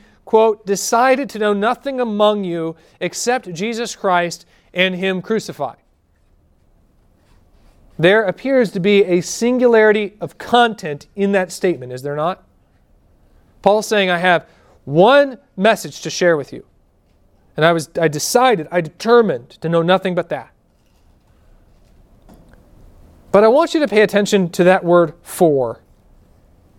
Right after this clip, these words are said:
at the beginning of verse two. Paul says, "For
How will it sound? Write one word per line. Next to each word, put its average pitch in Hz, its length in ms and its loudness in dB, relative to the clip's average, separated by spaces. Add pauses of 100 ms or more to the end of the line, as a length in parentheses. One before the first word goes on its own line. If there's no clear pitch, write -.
(160)
at 165 160 2
the 170 80 -8
beginning 160 320 0
of 147 80 0
verse 147 300 0
two. 123 320 0 (2250)
Paul 277 340 4
says, 143 640 -2 (1040)
"For 240 640 4